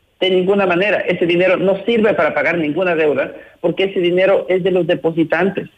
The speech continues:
La, la, y definitivamente sí es correcto lo que dice el presidente en el sentido de que esto fortalece la dolarización,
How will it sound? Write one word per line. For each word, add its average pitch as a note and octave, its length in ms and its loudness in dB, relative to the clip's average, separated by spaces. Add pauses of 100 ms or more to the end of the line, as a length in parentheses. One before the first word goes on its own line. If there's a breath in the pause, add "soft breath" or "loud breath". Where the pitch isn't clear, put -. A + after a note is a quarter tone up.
(380)
La, C#3+ 360 2
la, B2 460 0
y C#3 360 0
definitivamente D3+ 920 0
sí F3 120 0
es F#3 80 -6
correcto F3 420 2
lo E3 140 0
que D3+ 60 2
dice D#3 200 0
el E3+ 60 -2
presidente D#3 460 0
en F3 80 4
el - 60 4
sentido D#3 360 2
de C#3 100 2
que D#3 120 -2
esto - 260 0
fortalece C3 560 0
la D#3+ 120 -2
dolarización, C#3+ 720 -4